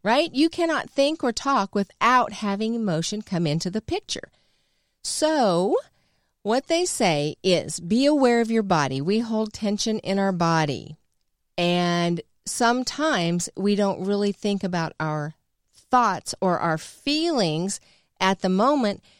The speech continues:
because most of our thoughts are repetitious and most of them are subconscious.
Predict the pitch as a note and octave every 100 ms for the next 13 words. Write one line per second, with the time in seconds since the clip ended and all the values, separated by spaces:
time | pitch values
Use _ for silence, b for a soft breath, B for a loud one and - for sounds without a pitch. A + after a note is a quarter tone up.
0 | b A#3 A#3 A#3 A3 G#3 G3 G3 G#3 C4
1 | D4 C#4+ C4 F#3 F3 F#3 D#3+ D#3 D#3 E3
2 | D#3 - A#3 - _ _ - G3 G3 F#3
3 | E3+ E3 G3+ F3 F3 E3+ E3+ E3 E3+ -
4 | E3+ D#3+ D#3+ D#3+ E3+ - E3+ - C#4 D4+
5 | - -